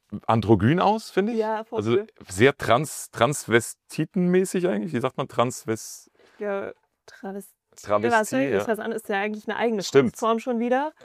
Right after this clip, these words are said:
Speaker 1: Ja.
Speaker 2: Ja, aber ich, ich weiß, was du meinst. Also dieser androgyne Look auf jeden Fall. Und das waren ja, also die,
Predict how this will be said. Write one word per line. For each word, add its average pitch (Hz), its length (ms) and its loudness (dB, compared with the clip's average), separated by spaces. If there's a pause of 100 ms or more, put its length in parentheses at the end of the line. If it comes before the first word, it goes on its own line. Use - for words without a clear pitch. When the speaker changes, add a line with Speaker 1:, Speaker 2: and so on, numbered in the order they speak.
Speaker 1:
Ja. 202 200 -2 (240)
Speaker 2:
Ja, 202 320 0
aber 208 260 0
ich, - 220 -6
ich - 180 -4
weiß, 233 260 6
was 240 100 -4
du 226 80 -4
meinst. 220 200 2
Also 208 160 0
dieser 202 280 0
androgyne 233 560 0
Look 233 280 2
auf 226 220 -4
jeden 247 220 -6
Fall. 254 360 -2
Und 214 100 -6
das - 120 -20
waren 220 180 0
ja, 220 100 -2
also 185 160 -4
die, - 320 -8